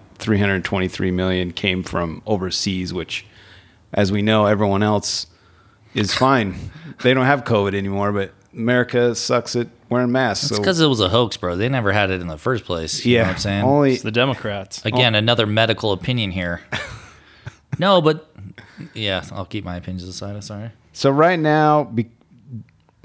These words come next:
Speaker 1: during this recording, at the time of this recording, I should say, is you can only see this in covid theaters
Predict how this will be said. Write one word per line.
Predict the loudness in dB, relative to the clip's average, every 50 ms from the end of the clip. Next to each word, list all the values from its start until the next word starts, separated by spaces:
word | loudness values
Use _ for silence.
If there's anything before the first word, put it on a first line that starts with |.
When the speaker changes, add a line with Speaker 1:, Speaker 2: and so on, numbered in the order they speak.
| _ _ _ _ -4
Speaker 1:
during | 0 2 4 6 6 6 4
this | 4 2 0 -2 -4 -2
recording, | -2 -2 0 2 4 4 4 4 4 2 0 0 -2 -4 -4 -2
at | -4 -4 -4 -6
the | -10
time | -8 -2 2 4 4 4 4
of | 4
this | 2 2 0 -2
recording, | -2 0 0 0 2 2 2
I | 0 0
should | -2 -2 -6 -4
say, | 0 2 4 4 4 4 2 0 -2
is | 0 0 2 2 2 0 -2 -4 -6 -6 -8 -10 -14 _ _
you | 2 2 2 4
can | 4 4 4
only | 4 4 4
see | 2 2 2 2
this | 2 2 0 0
in | 0 0 0 0 -2
covid | -4 0 2 2 2 2 0 -4
theaters | -6 -6 -6 -6 -6 -8 -8 -8 -8 -8 -10